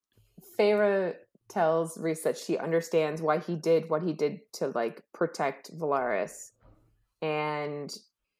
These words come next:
she also tries to kind of, like,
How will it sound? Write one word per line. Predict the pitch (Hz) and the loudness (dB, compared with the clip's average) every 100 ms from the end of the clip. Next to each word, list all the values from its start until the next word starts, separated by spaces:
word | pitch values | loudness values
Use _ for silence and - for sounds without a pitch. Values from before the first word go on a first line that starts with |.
| - | -16
she | - - 190 | -10 -2 4
also | 170 170 170 185 180 170 | 6 4 2 2 4 2
tries | - - 170 170 - | 0 -2 0 0 -2
to | |
kind | - 233 | -6 -4
of, | 226 | 0
like, | 220 180 160 170 | 0 2 0 -6